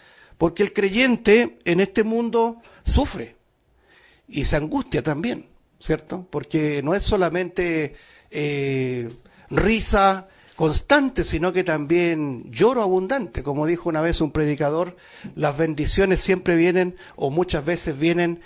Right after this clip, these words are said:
envueltas en pañuelos. Ya. Poética la reflexión, pero muy profunda, hermano. Realmente la vida del creyente tiene esos, esos contrastes, ¿no es cierto? Profundo gozo, pero también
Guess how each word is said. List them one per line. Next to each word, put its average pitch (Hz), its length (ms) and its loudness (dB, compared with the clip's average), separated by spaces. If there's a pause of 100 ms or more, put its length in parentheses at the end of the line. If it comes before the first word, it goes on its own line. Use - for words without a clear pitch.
envueltas 143 720 -4 (540)
en 143 140 -4
pañuelos. - 680 -6 (380)
Ya. - 260 -16 (500)
Poética 151 460 -2
la 135 160 -2
reflexión, 131 560 -4
pero - 200 -4
muy 156 160 -4
profunda, - 480 -6
hermano. - 300 -18 (320)
Realmente 165 640 -2 (260)
la 139 120 2
vida 202 260 4
del 180 160 4
creyente 180 460 0
tiene 175 220 0
esos, - 520 -2 (360)
esos - 280 2
contrastes, 139 640 -2
¿no 123 100 -4
es - 40 -6
cierto? 156 400 -4
Profundo 180 480 -2
gozo, 196 400 0
pero 147 220 -6
también 147 500 -2